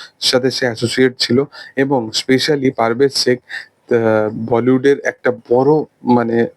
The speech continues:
নামী একটা সিনেমা কিং বলে, শাহরুখ খানের কিং সিনেমা, সেই কিং সিনেমাটাতেও কিন্তু সে as a action director হিসাবে তাকে আমরা দেখতে পাবো।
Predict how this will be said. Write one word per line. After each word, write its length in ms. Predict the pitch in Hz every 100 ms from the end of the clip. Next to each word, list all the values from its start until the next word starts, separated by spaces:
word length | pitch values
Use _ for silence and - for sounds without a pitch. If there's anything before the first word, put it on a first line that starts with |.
| -
নামী 380 | 117 117 131 131
একটা 240 | 123 127
সিনেমা 400 | - 117 117 117 - - - _ _ _
কিং 280 | 147 147 131
বলে, 220 | 117 120
শাহরুখ 380 | - 117 120 -
খানের 200 | 123 120 -
কিং 220 | 127 131
সিনেমা, 400 | - 120 113 127 - - _
সেই 440 | - 143 147 165 147 _
কিং 240 | 143 151
সিনেমাটাতেও 680 | 143 135 131 131 131 123 139
কিন্তু 420 | 135 123 120 151 185 _ _
সে 240 | - 131 - 123
as 80 | 117 135
a 60 | 123 120
action 260 | - - 147 135
director 340 | 127 123 120
হিসাবে 360 | 123 120 120 151 - _ _ -
তাকে 260 | 117 -
আমরা 280 | 120 120 165 - _ -
দেখতে 300 | 123 - -
পাবো। 280 | 113 107